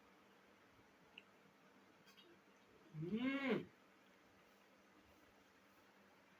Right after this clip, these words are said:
ஆஹா. அந்த நொங்கு அப்படியே லைட்டா அப்படியே சூ பண்ணிட்டு அப்படியே வந்து இந்த, அதான் அந்த பாயாசத்தோட மில்க் அப்படியே குடிக்கிறதுக்கு.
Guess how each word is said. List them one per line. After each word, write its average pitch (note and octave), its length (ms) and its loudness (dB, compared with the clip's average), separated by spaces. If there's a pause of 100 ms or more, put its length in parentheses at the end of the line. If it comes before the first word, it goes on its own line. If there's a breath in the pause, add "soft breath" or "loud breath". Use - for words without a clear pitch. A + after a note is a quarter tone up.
(220)
ஆஹா. D#3+ 160 6 (3250)
அந்த D#3 200 0
நொங்கு G#3 240 6
அப்படியே G#3+ 200 8 (440)
லைட்டா - 260 8
அப்படியே A3+ 180 12 (540)
சூ A3 80 2 (140)
பண்ணிட்டு F3 320 6 (800)
அப்படியே F3+ 300 8
வந்து A3 220 6
இந்த, G3 280 4 (200)
அதான் G3 160 6
அந்த F3+ 140 2
பாயாசத்தோட G3 460 8
மில்க் G3+ 260 4
அப்படியே E3+ 220 0
குடிக்கிறதுக்கு. F#3 480 0